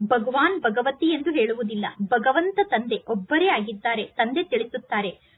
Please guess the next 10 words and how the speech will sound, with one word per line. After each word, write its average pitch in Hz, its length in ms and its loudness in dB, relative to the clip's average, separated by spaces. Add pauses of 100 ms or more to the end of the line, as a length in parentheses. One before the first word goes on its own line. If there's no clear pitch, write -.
(120)
"ಭಗವಂತ 269 640 4 (180)
ನಾನೊಬ್ಬನೇ 233 560 0
ಆಗಿದ್ದೇನೆ." 214 800 -2 (880)
ನಾವು 262 280 2
ಬ್ರಾಹ್ಮಣರಾಗಿದ್ದೇವೆ, 226 1300 0
ಪರಮಾತ್ಮ 240 680 -2
ತಂದೆಗೆ 240 400 -2
ಮಕ್ಕಳಾದ 247 600 0
ನಾವು 208 340 -2
ಬ್ರಾಹ್ಮಣರಾಗಿದ್ದೇವೆ. 226 1120 0